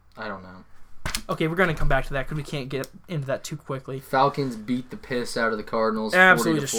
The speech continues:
Speaker 1: fourteen.
Speaker 2: destroyed 'em. Uh, Tevin Coleman went off, had one hundred forty-five yards and a touchdown. Julio, six for eighty-two and one. Julio, who started really slow. I think it was, like, eight weeks before he had a touchdown.
Speaker 1: Yeah,
Speaker 2: He's had a
Speaker 1: now he's
Speaker 2: touchdown, like, every game
Speaker 1: Yep.
Speaker 2: since.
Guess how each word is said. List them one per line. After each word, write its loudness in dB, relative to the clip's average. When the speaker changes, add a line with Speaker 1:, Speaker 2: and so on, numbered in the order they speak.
Speaker 1:
fourteen. 6
Speaker 2:
destroyed 4
'em. 2
Uh, 6
Tevin 2
Coleman 0
went 4
off, 6
had 2
one -6
hundred 0
forty-five -2
yards 0
and -6
a -20
touchdown. -2
Julio, -2
six -6
for -4
eighty-two -8
and -12
one. 0
Julio, 4
who -2
started 2
really 6
slow. 0
I -6
think 0
it 6
was, 4
like, 0
eight 2
weeks 0
before -4
he -2
had -4
a -10
touchdown. -2
Speaker 1:
Yeah, 0
Speaker 2:
He's 4
had 6
a 6
Speaker 1:
now -
he's 0
Speaker 2:
touchdown, 4
like, 0
every 2
game -4
Speaker 1:
Yep. -6
Speaker 2:
since. -2